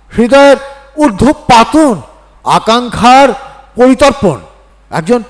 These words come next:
উচ্চদরের সাহিত্যিক, যিনি চুলে কলপ না দিয়ে মনে কলপ লাগিয়ে আধুনিক হবার চেষ্টা করছেন, বললেন, "বেড়ে লিখেছে রামধন, এতে দোষের কি আছে?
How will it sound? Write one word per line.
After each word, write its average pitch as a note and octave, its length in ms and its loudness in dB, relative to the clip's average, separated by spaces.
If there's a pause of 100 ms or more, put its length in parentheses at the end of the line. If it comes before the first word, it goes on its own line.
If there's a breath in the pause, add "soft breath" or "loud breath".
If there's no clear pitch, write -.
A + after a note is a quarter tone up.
(340 soft breath)
উচ্চদরের A#3 420 -4
সাহিত্যিক, G3+ 560 -4 (340)
যিনি A3+ 220 -4 (380)
চুলে G#3+ 280 0
কলপ A#3 400 0
না G#3 260 -2
দিয়ে G3+ 280 -2 (280)
মনে G3+ 340 -2
কলপ A#3+ 360 0
লাগিয়ে B3 260 0
আধুনিক G#3 460 0
হবার A3+ 260 0
চেষ্টা A3+ 280 -2
করছেন, F#3 440 -6 (380)
বললেন, F3+ 380 -2 (760)
"বেড়ে F3+ 320 -2
লিখেছে C4 420 0
রামধন, G3 460 0 (560)
এতে B3 200 -4
দোষের C4 340 0
কি C4+ 160 -2
আছে? D4 320 0